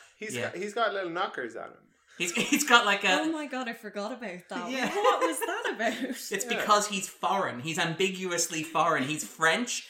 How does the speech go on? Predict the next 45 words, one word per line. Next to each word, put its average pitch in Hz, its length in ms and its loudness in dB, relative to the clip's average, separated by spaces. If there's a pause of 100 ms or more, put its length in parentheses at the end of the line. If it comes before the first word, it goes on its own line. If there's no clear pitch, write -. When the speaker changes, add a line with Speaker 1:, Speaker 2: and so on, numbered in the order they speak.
(160)
Speaker 2:
he's 190 120 -4
got 165 180 2
a 151 100 2
Jewish 214 400 -2
surname, 135 680 2 (420)
and 165 260 8
he's 160 220 -6
got 139 400 2
piercings. - 1000 -6
Speaker 3:
<laughs> - 60 -20 (240)
Speaker 2:
Um, 151 460 0
and 220 100 4
again, 254 180 2
you 233 100 2
have 233 160 2
this 226 120 2
thing, 233 200 -2
like, 208 180 -4
even 226 260 -4
with 202 200 -4
Leather, 175 480 2
in 147 100 0
inverted 143 400 -6
commas, 135 460 -6 (260)
where 160 240 0
Leather 175 500 0
is, 160 340 -6 (640)
like, 170 180 0
a, 131 120 -8 (520)
I, 185 160 -2 (160)
I 190 60 -4
Speaker 1:
Did 196 160 -8
he 185 80 -2
Speaker 2:
don't 214 160 4
want 262 160 6
to 175 60 2
Speaker 1:
finance 180 180 2
Speaker 2:
s-, - 60 -14
Speaker 1:
the - 80 -14
movie? 170 440 -8
Speaker 2:
I 180 100 -2
don't 220 280 4
want 247 200 0
to 214 80 -8
describe 185 640 -4